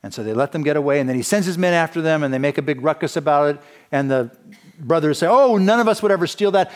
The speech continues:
If you find that on any of us, that person will die." And sure enough, they find it on Benjamin. So they all go back to Joseph, and he's toying with them. He's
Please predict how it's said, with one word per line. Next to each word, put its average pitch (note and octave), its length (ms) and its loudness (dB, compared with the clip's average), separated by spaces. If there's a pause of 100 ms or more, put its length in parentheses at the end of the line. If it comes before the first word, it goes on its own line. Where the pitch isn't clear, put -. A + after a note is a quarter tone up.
If - 80 -6
you D4 80 4
find B3+ 320 2
that A#3 80 2
on G#3 160 2
any G#3 160 2
of G3 80 0
us, G3+ 160 2
that A#3+ 240 0
person G#3 260 0
will E3 120 0
die." D#3 340 2
And C3 240 -2
sure D3 280 -4
enough, B2 380 -4 (560)
they A2 80 -10
find G#2 240 -8
it G2+ 60 -10
on F#2 100 -12
Benjamin. E2+ 400 -18 (880)
So - 100 -12
they A2 80 -6
all C#3 120 0
go D3+ 100 -2
back C#3+ 240 -2
to D3 80 -12
Joseph, A#2 580 -10 (1700)
and E3+ 60 -8
he's F3+ 140 -4
toying A#2 320 -6
with G#2 160 -12
them. A2+ 160 -16 (760)
He's C#3 300 -12